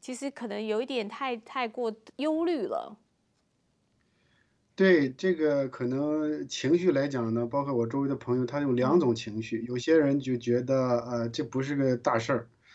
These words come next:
Speaker 1: 嗯。
Speaker 2: 呃，觉得就是类似感冒。我觉得这个观念要，也要转变了啊，它不是，实际上它绝对不是普通的流感了。我们看到现在的这个，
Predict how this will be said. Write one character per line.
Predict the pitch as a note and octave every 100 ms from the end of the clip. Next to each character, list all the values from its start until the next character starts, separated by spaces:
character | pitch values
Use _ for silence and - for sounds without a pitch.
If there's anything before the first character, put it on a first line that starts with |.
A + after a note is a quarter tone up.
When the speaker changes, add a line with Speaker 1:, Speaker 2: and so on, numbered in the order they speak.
| -
Speaker 1:
嗯。 | A3 G3
Speaker 2:
呃， | E3+ B2 B2
觉 | A#2 C3
得 | C#3+
就 | C#3 D3+
是 | C3 C#3 C3+
类 | B2+ C#3
似 | B2+ C3+
感 | A#2+ G#2+
冒。 | A#2 A#2+ A#2
我 | B2+
觉 | D#3+
得 | F3+
这 | G3+
个 | D#3+
观 | C#3+ D#3+
念 | D#3+ D#3
要， | D3+ C#3
也 | B2 B2+
要 | E3
转 | D#3 A#2 G#2
变 | C3+ B2+
了 | G2+
啊， | - -
它 | C3+
不 | A#2+ B2
是， | C#3+ - C3 - - - -
实 | -
际 | D3+ E3+
上 | D3+ C#3+
它 | C3+ C#3 C#3 C#3 C3+ C3+
绝 | A#2+ B2+
对 | C#3
不 | A#2
是 | B2+ B2+
普 | A#2 A#2
通 | B2
的 | A#2+
流 | A#2
感 | A#2+ G#2+ F2+
了。 | D2+ A#2
我 | A#2+
们 |
看 | C3+ D#3+ C#3
到 | C3+
现 | B2+ D3
在 | C#3 C#3+
的 | C3 A#2+
这 | A#2 B2
个， | A#2+ A#2 A2+